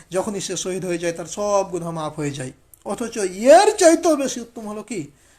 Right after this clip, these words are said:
যিকরুল্লাহ, আল্লাহ যিকির। হাদিসটি বর্ণিত হয়েছে, আহ, সুনান তিরমিজির তিন হাজার তিনশো সাতাত্তর নম্বর হাদিস এবং মিসকাতের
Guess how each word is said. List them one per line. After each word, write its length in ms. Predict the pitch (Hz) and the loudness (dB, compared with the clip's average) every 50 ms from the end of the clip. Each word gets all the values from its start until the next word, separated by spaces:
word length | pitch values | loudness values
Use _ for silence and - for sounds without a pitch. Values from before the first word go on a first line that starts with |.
| _ _ - | _ _ -12
যিকরুল্লাহ, 580 | 165 165 165 - 165 165 156 151 151 151 147 | -12 -12 -12 -8 -6 -6 -6 -4 -4 -2 -2
আল্লাহ 300 | 143 143 139 139 139 135 | -2 -4 -4 -6 -8 -8
যিকির। 320 | 135 135 131 - 143 131 135 - _ | -10 -12 -12 -12 -12 -14 -14 -16 _
হাদিসটি 380 | - 170 170 160 - - 170 | -10 -10 -8 -8 -10 -10 -8
বর্ণিত 360 | 160 156 156 160 160 160 160 170 | -8 -8 -8 -8 -8 -10 -8 -8
হয়েছে, 380 | 165 160 165 160 147 143 143 143 - - - _ - | -8 -8 -6 -6 -6 -6 -8 -12 -18 -20 -20 _ -12
আহ, 440 | - 156 143 139 - - 165 160 - - _ _ _ _ _ | -8 -6 -6 -6 -6 -8 -10 -12 -12 -14 _ _ _ _ _
সুনান 420 | - - - 170 156 151 151 156 151 - | -12 -12 -10 -10 -10 -10 -10 -12 -12 -10
তিরমিজির 520 | - 160 156 147 156 151 143 147 147 147 151 - _ _ _ _ _ _ _ - _ | -8 -8 -8 -8 -8 -8 -6 -6 -6 -6 -8 -12 _ _ _ _ _ _ _ -14 _
তিন 140 | 202 185 170 | -8 -6 -6
হাজার 220 | 165 156 156 147 156 - | -4 -6 -6 -8 -8 -8
তিনশো 500 | 175 165 160 - - 165 151 151 147 - _ _ _ _ _ _ _ - _ _ - 175 165 160 | -8 -8 -6 -8 -6 -6 -6 -8 -8 -12 _ _ _ _ _ _ _ -20 _ _ -10 -10 -8 -8
সাতাত্তর 560 | - - 160 - - 202 170 - 180 - 170 | -8 -8 -8 -8 -10 -8 -8 -8 -8 -8 -8
নম্বর 220 | 165 160 160 160 147 | -8 -8 -8 -6 -6
হাদিস 320 | 156 165 175 196 - - - _ _ _ | -6 -6 -6 -8 -8 -14 -18 _ _ _
এবং 380 | - 190 185 208 202 170 135 - - _ _ | -8 -2 2 2 2 2 2 -4 -12 _ _
মিসকাতের 520 | 175 190 202 - - 277 233 240 - 175 | -10 -6 -6 -2 0 0 0 0 0 -4